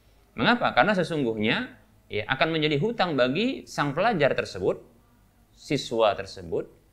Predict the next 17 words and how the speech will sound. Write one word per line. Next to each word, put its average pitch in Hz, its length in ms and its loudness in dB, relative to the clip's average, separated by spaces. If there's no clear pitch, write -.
atau - 160 -10
mahasiswa, 101 720 -4
ya. - 160 -16
Ketika 208 560 4
dia 117 480 2
telat 240 240 4
membayar 110 720 0
sampai 175 800 -2
limit 160 320 0
akhir, 165 400 -2
yaitu 120 720 -2
akhir 151 240 2
bulan, 110 400 0
dan 127 80 2
itu 208 240 0
ketika 156 320 0
menjadi, 135 560 4